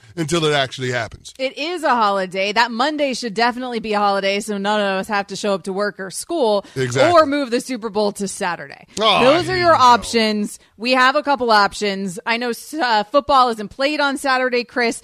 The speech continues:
Speaker 2: I know as a former player, obviously, you incredibly object to that notion. But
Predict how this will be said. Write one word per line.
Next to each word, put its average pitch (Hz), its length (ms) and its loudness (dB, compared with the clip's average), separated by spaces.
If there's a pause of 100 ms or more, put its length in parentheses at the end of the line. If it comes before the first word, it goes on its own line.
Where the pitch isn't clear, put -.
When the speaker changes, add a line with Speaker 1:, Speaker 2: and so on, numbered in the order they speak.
(200)
Speaker 2:
I 220 140 -4
know 226 180 2
as 208 180 2
a 208 80 -2
former 226 320 -4
player, 277 360 2
obviously, 240 480 2
you 202 180 -2
incredibly 247 680 -4
object 214 640 -4
to 226 140 -8
that 220 200 0
notion. 208 480 -4 (240)
But 233 160 -2